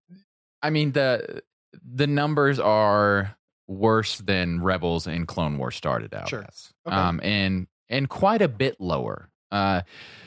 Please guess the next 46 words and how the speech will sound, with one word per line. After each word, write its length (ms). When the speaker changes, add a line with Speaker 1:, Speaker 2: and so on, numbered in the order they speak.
Speaker 1:
to 100
the 100
point 320
where 140
I 100
feel 260
like 520
I've 240
read 180
a 80
few 300
of 100
'em, 320
and 180
some 200
of 40
the 60
argument 640
is 320
based 260
on 120
the 60
tone. 460
Speaker 2:
Oh, 100
you 160
mean, 160
okay, 200
you 140
don't 140
mean, 140
like, 160
the 80
viewership 920
ratings. 420
You 140
mean, 280
like, 280
the 100
reviews 580
that 100
have 140
come 200
out 140
for 220
it. 600
Speaker 1:
Mm-hmm. 220